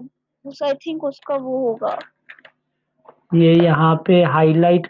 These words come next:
Speaker 2: क्लिक्स है, hide cursor when not moved, focus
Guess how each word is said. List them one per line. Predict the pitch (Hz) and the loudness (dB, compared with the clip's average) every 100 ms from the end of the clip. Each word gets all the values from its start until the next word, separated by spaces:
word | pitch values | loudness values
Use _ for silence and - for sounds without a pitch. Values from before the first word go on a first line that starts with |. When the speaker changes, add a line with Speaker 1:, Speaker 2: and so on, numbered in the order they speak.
| - | -6
Speaker 2:
क्लिक्स | 175 170 - 190 | -4 -6 -8 -4
है, | 185 196 202 202 _ _ _ - | -2 -2 -4 -10 _ _ _ -6
hide | 160 165 180 180 170 | -2 0 0 -2 -4
cursor | 185 175 175 190 190 175 | -2 -2 -6 -8 -6 -4
when | 180 170 170 | -4 -4 -6
not | 165 170 160 175 | -6 -8 -10 -10
moved, | 180 190 196 208 208 _ _ _ _ _ _ _ _ 180 | -8 -6 -6 -10 -14 _ _ _ _ _ _ _ _ -4
focus | 170 170 190 185 | -4 -4 -6 -6